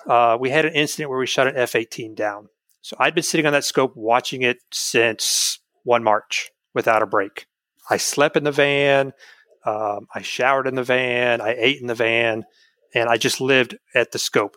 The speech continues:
Radios blaring all around me. It didn't matter. And, and after the, this F eighteen incident, and, uh, I got to thinking, I'm like,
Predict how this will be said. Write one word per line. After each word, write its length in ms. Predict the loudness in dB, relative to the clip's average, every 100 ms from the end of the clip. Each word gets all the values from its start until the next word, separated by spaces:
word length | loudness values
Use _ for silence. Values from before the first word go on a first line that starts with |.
| _
Radios 380 | -2 0 2 0
blaring 340 | 0 2 4
all 120 | 4 2
around 260 | 2 0
me. 100 | -2
It 80 | -2
didn't 200 | -2 -2
matter. 380 | -4 -4 -6 -12 _ _ _ _ _ _ _ _ _ _ _ _ 0
And, 280 | 2 2
and 200 | -2 -4
after 280 | 0 0 0
the, 220 | -2 -2 -2
this 200 | -4 -2
F 180 | 0
eighteen 340 | 0 -4 -6 -4
incident, 680 | -4 -4 -4 -4 -6 -16 _ _ _
and, 360 | -2 0 -2 2
uh, 280 | 4 4 0 _ _ _ -4
I 100 | 0
got 160 | 0 0
to 80 | 0
thinking, 380 | 0 0 -2
I'm 120 | -4 2
like, 400 | 2 2 -6